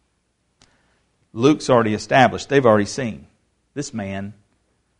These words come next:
calms the storms. This man cast out demons. Supernatural power. We've witnessed it. We've seen that. This man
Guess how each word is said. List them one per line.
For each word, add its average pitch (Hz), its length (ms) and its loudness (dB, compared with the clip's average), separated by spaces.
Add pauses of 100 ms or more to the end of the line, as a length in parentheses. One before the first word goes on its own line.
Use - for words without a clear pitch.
(160)
calms 104 340 -6
the 87 60 -20
storms. 95 800 -12 (3500)
This 139 320 -2
man 104 260 -6
cast - 380 -6
out 104 300 -6
demons. 107 720 -12 (600)
Supernatural 120 840 -6
power. 113 260 -6
We've 120 260 -10
witnessed - 560 -14
it. - 60 -20 (1080)
We've 147 180 -16
seen 190 420 -8
that. - 1500 -20 (1040)
This 240 260 -4
man 107 460 -8